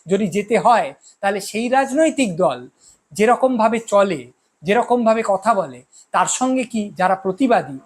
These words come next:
তারা নিজেদের মিলিয়ে নিতে পারবেন? আমরা কি প্রতিদিন নারী দিবস উদযাপন করব? আমরা কি মোটামুটিভাবে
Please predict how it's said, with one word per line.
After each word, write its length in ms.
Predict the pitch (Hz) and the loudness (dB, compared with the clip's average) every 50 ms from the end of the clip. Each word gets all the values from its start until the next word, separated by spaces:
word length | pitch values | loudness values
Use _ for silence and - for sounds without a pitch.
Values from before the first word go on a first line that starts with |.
| _ _ _ _ | _ _ _ _
তারা 220 | - 190 196 214 220 | 0 2 2 2 2
নিজেদের 380 | 214 208 208 226 220 240 208 | 0 -2 -4 -4 -4 -4 -4
মিলিয়ে 280 | 202 208 208 220 240 240 | -4 -4 -2 -2 -2 -2
নিতে 220 | 226 233 233 254 | -2 -4 -6 -8
পারবেন? 480 | - - 190 185 190 185 190 285 254 170 131 - - _ _ _ _ _ - | -6 -2 -2 -2 0 0 0 0 0 0 -4 -10 -20 _ _ _ _ _ -2
আমরা 260 | 196 202 226 240 226 | -2 0 2 0 0
কি 120 | 233 - 214 | 0 -4 -8
প্রতিদিন 840 | - - 214 226 226 - 269 247 208 226 311 311 269 226 202 190 - _ _ - | -4 -2 -2 0 0 0 0 2 4 4 4 4 4 0 -4 -8 -14 _ _ -6
নারী 260 | 190 196 202 202 226 220 | -2 -2 0 0 -2 -2
দিবস 340 | 214 240 220 247 220 - | -2 -2 -2 -2 -2 -4
উদযাপন 500 | 233 220 180 175 226 220 - 220 220 214 | -6 -8 -4 -2 -2 -2 0 -2 -2 -4
করব? 460 | 214 - 208 208 220 240 226 165 - - _ _ _ _ _ - | -2 -2 -2 -2 0 2 0 0 -2 -6 _ _ _ _ _ -2
আমরা 320 | 170 196 220 247 262 254 | 0 0 2 4 2 2
কি 320 | 254 262 254 254 262 254 - _ _ - | 2 0 -2 -2 -2 -4 -8 _ _ -2
মোটামুটিভাবে 1040 | 185 214 233 262 285 269 294 277 330 320 254 240 240 262 240 254 247 240 240 247 | 0 2 2 4 2 2 2 0 0 -2 0 0 0 2 4 4 4 4 2 0